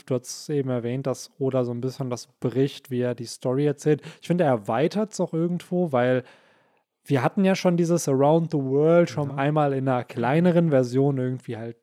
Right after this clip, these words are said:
Speaker 1: gehabt damals. Und ich hatte schon das Gefühl, dass Oda hier gerade so ein paar Regeln definiert, wie seine Story funktioniert. Weil Oda hat's hingekriegt, das, was wir jetzt hier mitkriegen, ist ja eigentlich ein B-Plot.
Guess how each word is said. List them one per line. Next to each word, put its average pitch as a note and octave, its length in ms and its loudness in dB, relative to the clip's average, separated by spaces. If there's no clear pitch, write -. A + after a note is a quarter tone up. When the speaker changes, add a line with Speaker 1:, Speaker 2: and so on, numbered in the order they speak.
Speaker 1:
gehabt C#3 420 -4
damals. F3+ 420 2
Und C#3+ 140 0
ich D3 80 2
hatte E3+ 160 4
schon F#3+ 120 4
das G3 160 0
Gefühl, G3 200 -2
dass D#3+ 200 0
Oda F3+ 280 4
hier E3+ 400 0
gerade D#3+ 680 2
so D3 80 0
ein C#3 80 -4
paar D3+ 360 0
Regeln D3+ 540 4
definiert, D3 840 -2
wie C#3 200 -8
seine C#3 320 0
Story C#3 340 0
funktioniert. C3+ 760 -4
Weil C3+ 220 4
Oda G#3 240 4
hat's F#3+ 160 -2
hingekriegt, G3 640 -2
das, D#3+ 220 2
was D#3+ 220 -2
wir C#3 120 4
jetzt E3 280 0
hier F3+ 100 0
mitkriegen, E3+ 460 0
ist D3 100 -6
ja B2+ 100 -2
eigentlich C#3 380 -6
ein B2 80 -8
B-Plot. A#2 720 -8